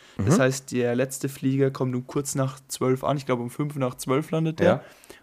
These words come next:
Speaker 1: Und der erste geht raus um, ich glaub, fünf Uhr dreißig. Also die
Speaker 2: Ja.
Speaker 1: haben auch so Sperrzeiten. Und dementsprechend, ähm, muss man sich dann ab und zu dann, ähm,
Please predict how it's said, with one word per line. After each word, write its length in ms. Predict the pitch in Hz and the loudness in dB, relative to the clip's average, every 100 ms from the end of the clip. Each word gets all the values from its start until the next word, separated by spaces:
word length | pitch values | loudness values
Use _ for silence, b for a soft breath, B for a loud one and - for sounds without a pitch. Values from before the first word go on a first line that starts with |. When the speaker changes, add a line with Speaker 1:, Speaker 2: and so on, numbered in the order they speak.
| - | -4
Speaker 1:
Und 160 | - 175 | 0 4
der 120 | 95 | 6
erste 300 | 139 139 135 | 6 6 2
geht 220 | 131 - | 0 4
raus 340 | 123 135 135 | 4 6 2
um, 560 | - 127 123 123 123 123 - _ _ _ _ _ _ _ _ | 0 0 0 -2 -2 -6 -10 _ _ _ _ _ _ _ _
ich 60 | |
glaub, 180 | 110 - | -4 -4
fünf 340 | - 147 143 | -2 0 0
Uhr 120 | 131 123 | 0 0
dreißig. 520 | 113 120 143 180 170 | 2 2 2 0 0
Also 140 | 127 | 2
die 80 | 127 | 4
Speaker 2:
Ja. 60 | 131 | 4
Speaker 1:
haben 40 | |
auch 100 | 156 | 4
so 100 | - | -2
Sperrzeiten. 760 | 135 - 147 - - 120 156 180 B B B - | -8 -6 -8 -6 -8 -6 -8 -10 B B B -2
Und 160 | 131 | 4
dementsprechend, 880 | 139 135 135 131 135 135 135 131 - - | 4 4 2 0 0 2 0 0 -4 0
ähm, 460 | 127 127 127 127 131 | 4 4 2 0 0
muss 200 | 139 139 | 0 0
man 120 | 127 | 0
sich 140 | 127 | 0
dann 140 | 131 123 | -2 -2
ab 180 | 123 | -2
und 100 | 131 | -2
zu 140 | 131 127 | -4 -2
dann, 340 | 120 120 117 - - | 0 0 -2 -8 -6
ähm, 400 | 120 117 117 | -4 -2 -4